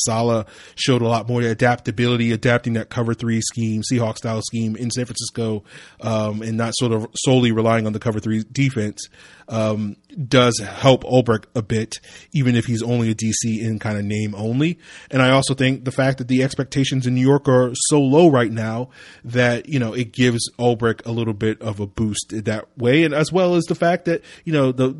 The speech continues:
Jets finally investing in a pass edge rusher like Carl Lawson to tag team him with Quinnen Williams, I think will give them a,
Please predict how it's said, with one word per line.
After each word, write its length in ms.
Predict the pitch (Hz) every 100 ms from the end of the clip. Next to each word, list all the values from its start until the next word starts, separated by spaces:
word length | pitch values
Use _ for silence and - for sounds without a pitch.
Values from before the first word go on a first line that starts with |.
| 143
Jets 260 | 135 139
finally 460 | - 135 139 135 123
investing 540 | 131 120 127 - 120 113
in 100 | 113
a 60 |
pass 240 | 101 117 120 -
edge 180 | 123 120
rusher 220 | 117 117
like 220 | 110 113
Carl 260 | - 120 113
Lawson 440 | 113 113 113 110 - - _
to 100 | -
tag 300 | - 123 113
team 200 | 123 117
him 160 | 113 110
with 100 | -
Quinnen 260 | 123 117
Williams, 400 | 113 117 113 110 - - -
I 100 | 127
think 200 | 123 120
will 220 | 131 131
give 240 | 117 127 117
them 240 | 120 117
a, 280 | 117 113